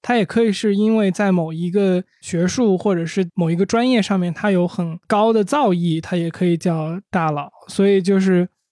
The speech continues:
很难去用一个事情说大佬，呃，好或者不好吧。然后从我们的角度，就是这样，刚才也说，就是我们节目有一个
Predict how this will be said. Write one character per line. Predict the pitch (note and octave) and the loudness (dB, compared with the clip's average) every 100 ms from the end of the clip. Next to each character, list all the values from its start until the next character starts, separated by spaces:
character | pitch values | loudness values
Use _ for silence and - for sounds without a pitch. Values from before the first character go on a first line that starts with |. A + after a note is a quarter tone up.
| _ | _
很 | - F#3 | -6 -2
难 | E3 D3+ E3 G3+ A3+ A#3 | -2 -2 0 2 2 2
去 | - - A#3 G#3 G3 | 0 -2 0 0 0
用 | G3+ F#3 G3 F#3+ | -2 0 2 2
一 | F3+ E3 F#3 | 0 0 0
个 | A#3 | 0
事 | - | 0
情 | G#3 F#3+ F3 | 0 0 0
说 | - F#3+ F#3+ | 0 0 0
大 | A3 G3 | 0 0
佬， | D#3 - G3+ _ _ _ _ | -2 -6 -18 _ _ _ _
呃， | - D3+ D#3 F#3 | -10 -8 -8 -8
好 | - D3 | -6 -4
或 | D#3 G3+ | -2 0
者 | F#3 | 0
不 | - | -2
好 | A#3 - D3 | -4 -2 -6
吧。 | D3+ D#3+ - _ _ _ _ | -6 -10 -12 _ _ _ _
然 | - F3 | -2 2
后 | G#3+ G#3+ | 4 2
从 | - E3 F3+ G3+ B3 C#4+ _ - | 0 -2 2 2 0 -4 _ -4
我 | G3 | 0
们 | F3 F3+ | 2 2
的 | B3+ | 2
角 | B3+ E3+ | 0 -2
度， | D#3+ F#3 F3+ | 0 0 0
就 | F#3 F3+ | 0 -2
是 | F#3 | -2
这 | F3+ A#3+ | -2 0
样， | G#3+ | 2
刚 | G3+ F#3+ | 2 2
才 | F#3+ | 2
也 | F3 | -2
说， | - F#3 | -6 -4
就 | F#3 | -2
是 | F#3 F#3 _ _ | -2 -4 _ _
我 | F3+ | 0
们 | F3 F#3 A3+ A3+ - | 2 4 4 2 0
节 | F3+ | 0
目 | F#3 C4+ B3+ | 2 4 2
有 | F3 | 0
一 | D#3+ F3 | -2 -4
个 | F3 G#3 G3 F#3+ | 0 0 0 -2